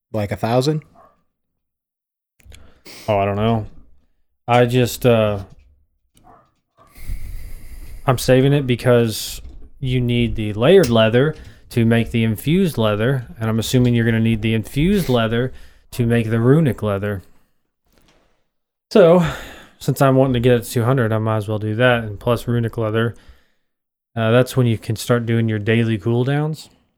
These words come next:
Speaker 2: Which, that's how you make, like, that eight K a day or whatever. With, between the runic leather, Asmodeum, and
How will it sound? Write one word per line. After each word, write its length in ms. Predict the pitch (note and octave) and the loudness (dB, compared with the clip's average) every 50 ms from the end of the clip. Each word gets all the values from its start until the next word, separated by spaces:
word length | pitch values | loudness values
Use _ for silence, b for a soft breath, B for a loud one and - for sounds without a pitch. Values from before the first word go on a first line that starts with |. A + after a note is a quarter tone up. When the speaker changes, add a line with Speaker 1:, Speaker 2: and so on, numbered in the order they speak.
| _ _ _ | _ _ _
Speaker 2:
Which, 1500 | - - - - _ _ _ _ _ _ _ _ _ _ _ _ _ _ _ _ _ _ _ _ _ _ _ _ _ - - | -20 -20 -20 -20 _ _ _ _ _ _ _ _ _ _ _ _ _ _ _ _ _ _ _ _ _ _ _ _ _ -6 -4
that's 160 | A2+ G#2+ - | -4 -4 -2
how 80 | A2+ | -2
you 160 | G#2+ G#2+ G#2 G#2+ | -2 -2 -2 -2
make, 260 | G#2+ G#2 G2+ - - G#2 | -2 -4 -4 -6 -8 -10
like, 200 | G2+ G2 - - | -10 -10 -10 -10
that 280 | G#2 G#2 G#2+ - - _ _ _ _ _ _ _ - - | -12 -12 -12 -14 -18 _ _ _ _ _ _ _ -10 -8
eight 220 | B2 A#2 A2+ - | -8 -8 -8 -10
K 180 | - - A2+ A2+ | -10 -6 -6 -6
a 60 | G#2+ | -4
day 200 | G2+ G#2+ G#2+ G#2 G#2 | -4 -4 -4 -4 -4
or 80 | G#2 | -6
whatever. 360 | G#2+ G#2+ A2 A2+ A2 A2+ G#2+ - _ _ _ _ _ _ _ _ _ _ _ _ _ _ _ _ _ _ _ _ _ _ _ _ _ _ _ _ - | -8 -8 -8 -8 -8 -8 -10 -12 _ _ _ _ _ _ _ _ _ _ _ _ _ _ _ _ _ _ _ _ _ _ _ _ _ _ _ _ -6
With, 240 | A#2+ A2+ G2 - - | -4 -4 -4 -4 -6
between 380 | A#2 - - B2+ B2 A#2 A2 | -8 -4 -2 0 0 0 0
the 320 | A2 A2 G#2+ G#2+ G#2+ A2+ - - | 0 -2 -2 -4 -6 -8 -10 -8
runic 380 | B2 B2 B2 A#2+ A#2+ A#2 - B2 | -4 0 0 0 0 0 0 0
leather, 500 | A#2+ A#2 A2+ A#2+ A#2 A#2 A#2 A2+ A2 G#2 A2+ | -2 0 0 0 0 0 0 -2 -4 -8 -8
Asmodeum, 960 | A#2+ A#2 G#2+ G2+ G2+ A2+ A2+ A2+ A2+ A2 A2 A2+ A2 A2 A2 G#2+ G#2 G#2+ A#2 A2 | -8 -6 -6 -4 -2 0 0 0 0 0 -2 -2 -2 -2 -4 -6 -8 -10 -10 -10
and 280 | G#2 G2+ G2+ G2 F#2+ | -10 -10 -10 -12 -14